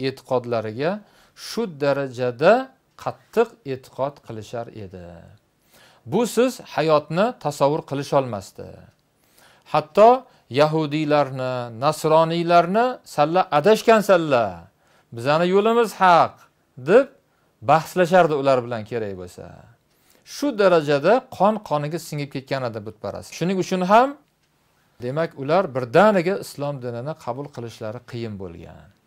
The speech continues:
Hop, bu alohida bir mavzu. Xudo xohlasa, buni ilmiy tarzda bosqichma-bosqich, o'sha xillari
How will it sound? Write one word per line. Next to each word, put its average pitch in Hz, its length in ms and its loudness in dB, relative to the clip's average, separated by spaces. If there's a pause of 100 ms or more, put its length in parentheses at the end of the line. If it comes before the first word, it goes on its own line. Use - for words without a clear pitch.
(960)
Hop, 120 220 -4
bu 160 100 4 (140)
alohida 165 480 4
bir 156 200 2
mavzu. 151 380 2
Xudo 143 220 -4
xohlasa, 139 480 -2
buni 143 260 -2 (960)
ilmiy 151 400 -2
tarzda 123 480 -2 (260)
bosqichma-bosqich, 135 1040 -6 (160)
o'sha 135 240 -8 (420)
xillari 135 520 -2